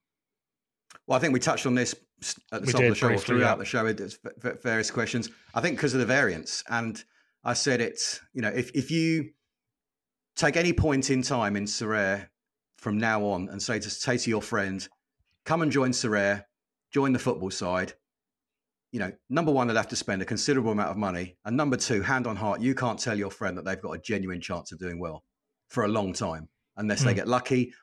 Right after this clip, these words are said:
Speaker 1: or unless they grind. Whereas if you were to tell that same friend now,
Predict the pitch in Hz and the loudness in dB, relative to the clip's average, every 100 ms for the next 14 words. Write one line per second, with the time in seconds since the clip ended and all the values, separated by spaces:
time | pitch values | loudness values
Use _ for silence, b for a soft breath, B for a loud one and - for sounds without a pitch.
0 | - 107 104 101 104 98 95 87 82 - | -4 0 0 0 0 0 -2 -4 -8 -14
1 | _ _ _ _ 107 120 117 113 - 123 | _ _ _ _ -2 2 2 0 -4 -2
2 | 185 175 135 131 156 135 - - 156 143 | 2 2 2 0 2 2 0 0 2 2
3 | 131 - 139 98 107 104 - _ _ - | 0 0 2 2 -2 -8 -12 _ _ -6
4 | 104 113 135 131 | -2 0 0 -4